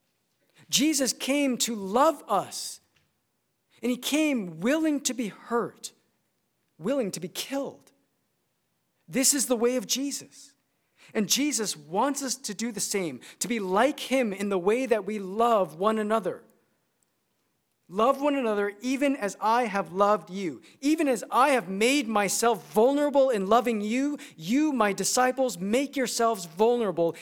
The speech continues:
in loving one another." The life of godliness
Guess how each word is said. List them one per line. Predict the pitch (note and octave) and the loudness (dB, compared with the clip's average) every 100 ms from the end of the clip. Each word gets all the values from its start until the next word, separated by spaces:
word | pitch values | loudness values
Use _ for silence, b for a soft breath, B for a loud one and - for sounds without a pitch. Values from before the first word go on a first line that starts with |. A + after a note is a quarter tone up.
| B | B
in | G3 F3 | -4 2
loving | F#3+ G3+ G3 F3+ | 2 4 0 0
one | E3+ F3 | 0 0
another." | D#3+ D3+ B2+ G2 _ _ _ _ _ _ _ _ _ _ _ _ _ _ - | -4 -6 -8 -16 _ _ _ _ _ _ _ _ _ _ _ _ _ _ -8
The | D#3+ | -2
life | F#3+ A3 | 0 -2
of | F#3 | -4
godliness | E3 G#3+ G#3+ F#3 C#3 C3+ - - | 0 0 0 -6 -8 -8 -12 -14